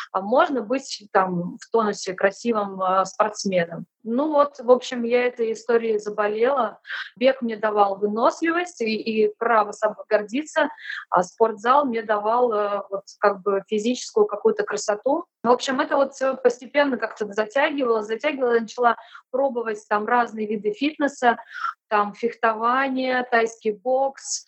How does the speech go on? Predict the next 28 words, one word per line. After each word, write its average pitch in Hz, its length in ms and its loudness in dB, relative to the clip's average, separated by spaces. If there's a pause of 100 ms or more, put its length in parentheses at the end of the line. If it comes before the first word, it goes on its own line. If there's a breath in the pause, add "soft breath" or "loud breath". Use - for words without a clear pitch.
(100)
кенгу 247 300 0
джампс, 240 640 0 (200)
это 214 240 -2
с 214 60 -8
такими 240 340 2
ботинками 226 680 -2 (100)
пружинищими. 202 920 0 (320 loud breath)
Я 233 140 0
даже 233 440 0
окончила, 233 720 0
сдала 226 400 2
на 226 160 -2
тренерский 220 540 2
сертификат. 214 800 2 (840 loud breath)
Ну, 262 180 -2
в 311 60 -2
общем, 320 500 -2
вот 294 160 2
одно 302 320 2
за 285 120 -6
другим, 294 760 0
и 254 520 0
вот 269 260 2 (120)
щас 269 300 -2
мы 247 120 0
до 247 120 0
плавания 196 480 0
дошли 180 500 -2